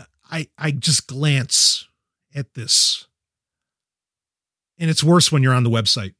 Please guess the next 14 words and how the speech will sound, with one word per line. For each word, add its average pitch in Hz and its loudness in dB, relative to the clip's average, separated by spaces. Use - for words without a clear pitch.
'cause 135 -2
it's 127 -4
always 110 -4
there. 95 -10
Uh, 160 -2
I 180 2
regret 123 2
it 107 -6
instantly. 131 -6
I 175 -10
instantly 139 2
regret 104 -8
it 101 -18
because 151 2